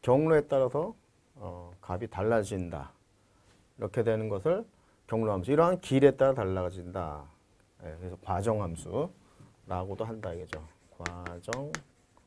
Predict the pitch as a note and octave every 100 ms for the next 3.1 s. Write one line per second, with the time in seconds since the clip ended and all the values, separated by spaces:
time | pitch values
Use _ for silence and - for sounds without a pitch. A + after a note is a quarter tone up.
0 | - - _ _ _ - - F2+ - -
1 | - G#3+ - - - F2 E2+ - - _
2 | _ _ _ - A2+ G#2+ - - E2+ F2+